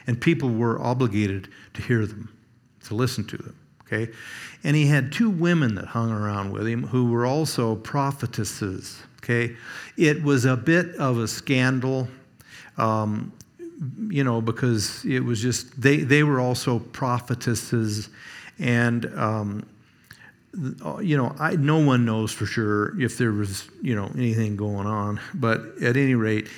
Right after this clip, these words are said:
it just didn't have a very good appearance to it. But also,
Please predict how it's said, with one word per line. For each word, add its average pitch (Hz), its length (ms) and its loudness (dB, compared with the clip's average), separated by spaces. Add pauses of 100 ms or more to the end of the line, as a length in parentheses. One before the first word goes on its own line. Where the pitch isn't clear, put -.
(120)
it 131 80 2
just 147 320 0
didn't 131 260 2
have 113 260 2
a 104 40 -6
very 110 300 2
good 110 240 0
appearance 143 680 0
to 143 240 2
it. 135 120 -4 (400)
But 127 120 4
also, 117 600 0